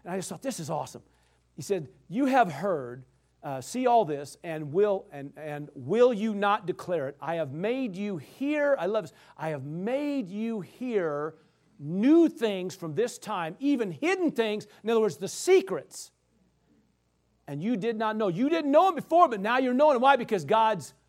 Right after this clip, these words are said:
telling you things. I just thought, let's claim that, right? I just thought I'd throw that one in there. That won't cost you anything. Claim that, right? There's, God's talking about new things. So I, I thought this is a good thing. There's new things. There's, God wants to do some things. Okay, so I wanna be in, I wanna be in the know.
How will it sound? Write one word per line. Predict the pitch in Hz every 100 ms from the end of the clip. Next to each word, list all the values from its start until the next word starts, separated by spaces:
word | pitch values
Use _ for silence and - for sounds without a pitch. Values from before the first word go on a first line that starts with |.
| _ _ _
telling | - 311 233 170
you | 143
things. | 135 104 87 _ _ _ _ _ _ _ _
I | 247
just | 285 -
thought, | 202 202
let's | 233
claim | - 226 190 135
that, | 113
right? | 139 160
I | 165
just | 175
thought | 175 143
I'd | -
throw | 151 139
that | 131
one | 120
in | 113
there. | 101 _ _ -
That | 180
won't | 175
cost | - 151 -
you | 127
anything. | 110 98 _ _ _ _ _ _ _ _ _ _ _ _ _ _
Claim | - 247 269
that, | 190 120
right? | 165 202 254 -
There's, | 240 -
God's | 233 302 -
talking | - 220 190
about | 226 262
new | 247 339
things. | - 226 151 - _ _
So | - 233
I, | 202 - 185 226
I |
thought | 302
this | 220 202
is |
a | 175
good | 226 226
thing. | 339 196 -
There's | 262 175
new | 247 262
things. | 359 254
There's, | 208
God | 269 285
wants | 294 294
to |
do | 226 415
some | - 254
things. | 240 196 123 - _ _ - _ 277
Okay, | - 302
so | 285
I | 311
wanna | 403 370
be | 330 311
in, | 254
I | 349
wanna | 440 381
be | 320
in | 320
the | 285
know. | 269 262 190 123